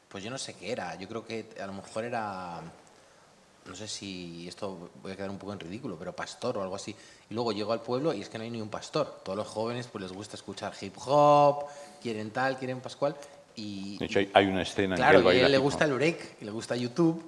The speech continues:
Speaker 1: y, y esa es su, eso es lo que él querría ser, ¿no? Yo querría bailar break, ¿no? Y, y ahí es cuando la realidad de eso te sorprende, ¿no? Es como mucho más, tiene mucha más esencia, ¿no?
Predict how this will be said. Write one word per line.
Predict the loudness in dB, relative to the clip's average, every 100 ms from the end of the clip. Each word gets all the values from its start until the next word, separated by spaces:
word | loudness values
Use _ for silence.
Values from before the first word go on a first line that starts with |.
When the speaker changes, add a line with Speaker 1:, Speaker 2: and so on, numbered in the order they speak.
| -16 _
Speaker 1:
y, | -14 -12 -10 -10 -10 -12 -14 -16 -20 _ -18
y | -12
esa | -10 -10
es | -10
su, | -8 -8 -8 -10 -10 -12 -14
eso | -16 -12
es |
lo | -4
que | -4
él | -4 -10
querría | -8 -6 -4 -4
ser, | -2 -4 -2
¿no? | -6
Yo | -6 -8
querría | -8 -2 0
bailar | 0 -2 -2
break, | 0 -4 -4 -20 -20 -20 -20 -20 _ -10 -10 -8
¿no? | -8 -8
Y, | -8 -12 -14 -18 _ _ -8
y |
ahí | -4
es | -2
cuando | 0 0
la |
realidad | 0 0 -2
de | -4
eso | -8
te | -10
sorprende, | -8 -4 -2 -2
¿no? | -6 -6
Es | -8 -10
como | -10 -6 -6 -6 -12 -20 -20 _ _ -20 -8
mucho | -8 -2 0
más, | 2 2 2 -2 -4
tiene | -4 -2
mucha | -2 -2 -4 -4 -4
más | -2 -4 -4
esencia, | -6 -8 -8 -8
¿no? | -10